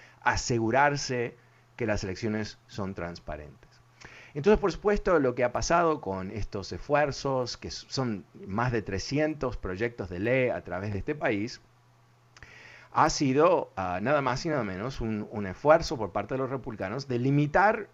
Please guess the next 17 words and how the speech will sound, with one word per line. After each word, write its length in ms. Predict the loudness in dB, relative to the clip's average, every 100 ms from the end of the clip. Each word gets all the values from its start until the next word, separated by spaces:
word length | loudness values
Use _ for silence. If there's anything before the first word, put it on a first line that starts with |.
| _ _ -4
lo 160 | 0
más 280 | 2 2 2
posible 800 | 0 -2 -2 -4 -6 -4 -2 -2
las 160 | -6 -6
posibilidades 760 | -6 -4 -4 -2 2 2 0
que 300 | -4 0 0
demócratas, 840 | 2 2 4 4 2 -2 -2 -4 -6
gente 500 | -2 0 0 -2 -4
que 320 | -2 -4 -6 -14 -20
pueden 360 | 0 4 6 4
votar 300 | 2 0 -2
por 140 | -2
demócratas, 640 | -4 -6 -6 -8 -8 -8 -12 -20 -16
gente 280 | -2 -2 -2
que 120 | -4
son 360 | 0 4 4 4
demócratas, 720 | 0 -2 -2 -2 -2 -4